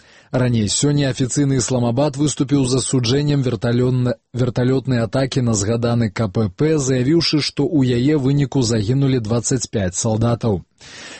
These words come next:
Афіцыйная прадстаўніца М З С Пакістану Тэхміна Джанджуа зазначыла, што кіраўніцтва замежнапалітычнага ведамства яе краіны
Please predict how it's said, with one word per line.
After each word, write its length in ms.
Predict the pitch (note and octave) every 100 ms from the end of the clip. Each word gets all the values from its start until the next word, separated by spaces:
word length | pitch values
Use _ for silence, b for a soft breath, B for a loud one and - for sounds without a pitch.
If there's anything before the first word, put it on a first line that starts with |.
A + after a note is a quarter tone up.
| B
Афіцыйная 640 | A#2+ C#3+ - F3 E3 D3
прадстаўніца 880 | - C#3 - - C3+ D3 C3 - A#2
М 80 | A2
З 240 | A#2+ A#2
С 80 | -
Пакістану 720 | - F#2+ A2+ - C#3 D3 D3
Тэхміна 720 | - C3+ - B2+ C3 B2+ A2+
Джанджуа 560 | G2+ A2 A2 B2 D#3 D3+
зазначыла, 600 | B2 B2 G#2 C3+ - C3+ A#2
што 220 | - A#2
кіраўніцтва 720 | B2+ A#2+ A#2+ C#3+ C#3 - A#2+
замежнапалітычнага 1120 | A2 A#2+ A#2 A#2 G#2 A#2 G#2+ A#2+ - B2 G#2
ведамства 560 | A2 A#2 A2 G2+ - G#2
яе 400 | G#2 G#2+ G#2+ F#2
краіны 480 | A2+ B2 D#3 D#3